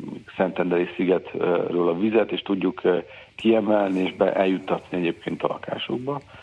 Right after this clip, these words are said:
A másik, és nyilván ezen ugye nem lehet spórolni, tehát ez nem olyan, hogy akkor, ö, egy kicsit kevesebbet,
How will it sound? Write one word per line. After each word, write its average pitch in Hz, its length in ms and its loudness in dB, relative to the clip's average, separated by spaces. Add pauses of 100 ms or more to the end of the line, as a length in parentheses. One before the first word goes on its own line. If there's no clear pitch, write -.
(140)
A - 100 0
másik, 110 580 4
és 110 100 0
nyilván 107 280 4
ezen 98 240 4
ugye 98 180 2
nem 113 160 2
lehet 87 220 0
spórolni, 98 460 4
tehát 101 200 -4
ez 90 60 -4
nem 101 180 2
olyan, 87 200 2
hogy 90 160 0
akkor, - 340 0
ö, 92 120 4 (500)
egy 90 60 2
kicsit 87 260 -8
kevesebbet, 85 720 0